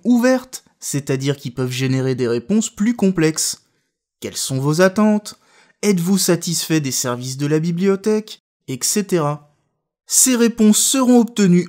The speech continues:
en menant des entretiens individuels,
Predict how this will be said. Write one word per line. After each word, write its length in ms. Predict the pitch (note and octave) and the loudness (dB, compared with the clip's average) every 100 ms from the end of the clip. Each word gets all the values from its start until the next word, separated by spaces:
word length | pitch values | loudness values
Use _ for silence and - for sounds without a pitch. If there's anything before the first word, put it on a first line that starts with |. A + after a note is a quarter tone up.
| - | 0
en 140 | C#4+ | 2
menant 320 | C4 B3 A#3 | 4 4 4
des 180 | F#3+ F3+ | 4 2
entretiens 540 | D3 C#3+ B2+ - A#2+ - | 0 -2 -8 -6 -8 -2
individuels, 840 | C#3 D#3 F3 G3+ F#3+ A3 A3 A3 | -2 0 0 -2 0 2 2 2